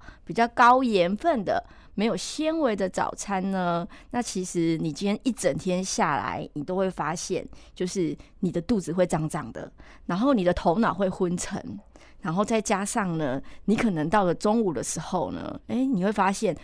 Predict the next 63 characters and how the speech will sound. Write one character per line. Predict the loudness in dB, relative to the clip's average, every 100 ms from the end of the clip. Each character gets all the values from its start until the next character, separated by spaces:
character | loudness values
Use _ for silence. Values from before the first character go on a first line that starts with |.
| -12 0
我 |
早 | 4
餐 | 4 4
吃 | 2
很 | 4 4
饱， | 4 2 -2 -8
可 | -4 0
是 | 2
我 | 2
中 | 2 2
午 | 0
的 | 0
时 |
候 | 0
为 | 2
什 | 0
么 |
还 | 0 0
是 | 4 6
饿 | 8 6
呢？ | 4 2 0 -12 -6
因 | 2 4
为 |
你 | 4 0
早 | 0 2 2 -2
餐 | -2 0 2 0
少 | 2 2 2
了 | -2
纤 | -4 -2 2 4 4
维， | 4 4 4 2 0 -4 -16 -10
少 | 0 0
了 | 0
蔬 | -4 -4
菜， | -4 2 4 6 6 2 -4 -18
少 | -4 0
了 | 2
一 | 2
些 | 2 0
好 | 2 0
的 | -2 -8
谷 | -6
物， | -4 0 0 0 -4 -16 -8
所 | -4
以 | 0
当 | 2 2
然 | 2
你 | 2
很 | 2 0
快 | 0
就 | -2 -2
肚 | -2 -4
子 | -4 4
饿 | 4 4
了。 | -4 -10 -12 -20 -20 -6
所 | -2
以 | 2
早 | 4 2
餐 | 4 2
如 | 2
果 | 0
吃 | -2 -6 -6
错 | -6 2 6 6
了， | 4 -2